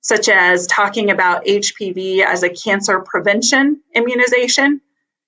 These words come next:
is enough to help improve uptake and acceptability. Additionally, we also implemented very specific workflows, which we'll discuss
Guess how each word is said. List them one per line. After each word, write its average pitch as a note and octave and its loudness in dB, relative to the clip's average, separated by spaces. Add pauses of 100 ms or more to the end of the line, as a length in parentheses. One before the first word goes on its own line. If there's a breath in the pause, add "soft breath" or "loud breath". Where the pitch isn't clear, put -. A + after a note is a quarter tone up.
(280)
is A3+ 2
enough G3+ 2
to G#3 2
help F#3+ 0
improve F3+ 2 (100)
uptake F3+ -2
and F#3 0
acceptability. - -6 (1000)
Additionally, C4+ 2
we G#3+ 2
also G#3 0
implemented G3 -2
very F#3+ 4
specific G3+ -2
workflows, F3 -2 (120)
which F#3+ -2
we'll F#3 0
discuss F3 -4